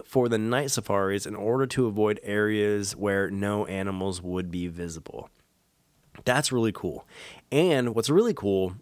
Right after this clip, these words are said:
is these are actual trucks. There's no, like, guide rail. So they could, they can modify the path, the ride path, uh, whenever they want. So that's cool. And that's a really good idea. We're gonna make the ride shorter.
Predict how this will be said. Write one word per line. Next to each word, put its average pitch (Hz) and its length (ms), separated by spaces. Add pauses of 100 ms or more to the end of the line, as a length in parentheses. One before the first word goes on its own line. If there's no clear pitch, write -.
(140)
is 110 120
these 131 160
are 139 80
actual 113 380
trucks. - 520
There's 101 200
no, 127 320
like, 101 360 (200)
guide 104 320
rail. 69 560
So - 160
they 107 120
could, 131 380
they 90 80
can 131 520 (880)
modify 104 1040 (420)
the 107 120
path, - 760
the 95 120
ride 120 340
path, 80 440 (1040)
uh, 90 140
whenever 92 300
they 90 100
want. 113 300 (400)
So - 140
that's 101 180
cool. 127 220
And 117 100
that's 175 140
a 208 40
really 202 280
good 170 160
idea. 123 340
We're 98 120
gonna 123 120
make 120 140
the 110 100
ride 87 180
shorter. 151 560